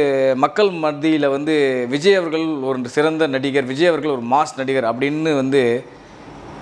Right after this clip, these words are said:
ஒருத்தர் மூலமா தான் வந்து நிரூபிக்கப்பட்டது. அது யாருன்னா, விஜயுடன் பல ஆண்டுகள் பணிபுரிந்த அவரது மேலாளராகவும் இருந்த திரு பி டி செல்வகுமார் அவர்கள். அவர் தான் வந்து விஜயோடைய வளர்ச்சிக்கும், விஜயை வந்து ஒரு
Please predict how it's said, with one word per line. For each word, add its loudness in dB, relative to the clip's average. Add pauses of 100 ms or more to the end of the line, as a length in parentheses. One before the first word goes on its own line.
(300)
ஒருத்தர் 6
மூலமா 4
தான் 6
வந்து 0 (580)
நிரூபிக்கப்பட்டது. 0 (100)
அது 0
யாருன்னா, 2 (300)
விஜயுடன் 0
பல 2
ஆண்டுகள் 0 (460)
பணிபுரிந்த 0 (240)
அவரது 0 (960)
மேலாளராகவும் 4
இருந்த 2 (120)
திரு 0
பி 0
டி -2 (160)
செல்வகுமார் 2
அவர்கள். -10 (100)
அவர் 4
தான் 2
வந்து -6
விஜயோடைய 0
வளர்ச்சிக்கும், -2 (640)
விஜயை 4
வந்து 2
ஒரு 2